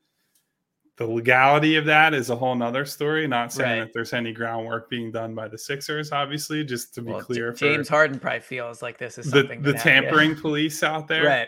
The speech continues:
Speaker 1: But, but yeah, I, I think
Speaker 2: <clears throat>
Speaker 1: part of, a big part of Daryl Morey's job this year is selling Joel Embiid on the future planning here. Now, one thing I will say that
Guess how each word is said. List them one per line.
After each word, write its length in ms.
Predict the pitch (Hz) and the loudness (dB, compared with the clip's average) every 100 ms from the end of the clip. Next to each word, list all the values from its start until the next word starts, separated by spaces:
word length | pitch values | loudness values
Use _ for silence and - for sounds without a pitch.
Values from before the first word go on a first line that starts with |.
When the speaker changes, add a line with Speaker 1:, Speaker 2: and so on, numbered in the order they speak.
| - | -4
Speaker 1:
But, 280 | 113 - - _ _ _ _ _ - | -6 -6 -12 _ _ _ _ _ -8
but 140 | 214 | -2
yeah, 320 | 254 156 147 160 | 0 2 2 2
I, 60 | |
I 40 | 160 | 2
think 360 | - 165 151 - - _ _ | 2 0 -2 -8 -16 _ _
Speaker 2:
<clears throat> 340 | _ _ _ _ | _ _ _ _
Speaker 1:
part 360 | 151 147 165 | 0 2 2
of, 100 | 165 | 0
a 80 | 135 | -2
big 500 | 117 151 147 156 151 | -2 -2 0 0 -2
part 300 | 156 143 139 | -2 0 0
of 80 | 131 | -2
Daryl 320 | 123 120 120 | -4 -2 -4
Morey's 400 | 117 117 113 113 | -6 -6 -8 -10
job 460 | 113 107 110 110 110 | -12 -12 -14 -16 -14
this 240 | 107 - | -16 -16
year 260 | 110 107 107 | -18 -16 -12
is 260 | 117 104 | -12 -12
selling 840 | - - 117 117 113 113 110 107 104 | -12 -6 -2 -2 -2 -6 -8 -10 -8
Joel 360 | 107 107 107 | -8 -6 -8
Embiid 500 | 104 104 104 110 107 110 | -8 -10 -12 -14 -14 -14
on 360 | 110 110 104 104 _ _ _ | -12 -12 -14 -18 _ _ _
the 100 | 117 | -14
future 560 | - - 131 123 123 113 | -14 -10 -8 -6 -6 -6
planning 580 | - 107 107 113 127 131 _ | -6 -8 -6 -10 -14 -16 _
here. 320 | 110 120 131 _ _ _ _ 127 | -14 -14 -18 _ _ _ _ 2
Now, 320 | 120 117 120 | 4 2 2
one 200 | 135 175 | 2 2
thing 160 | 190 | 4
I 100 | 156 | 4
will 360 | 127 117 123 127 | 2 2 0 0
say 480 | - - 127 139 131 | -4 -8 -8 -10 -8
that 240 | 123 113 | -8 -8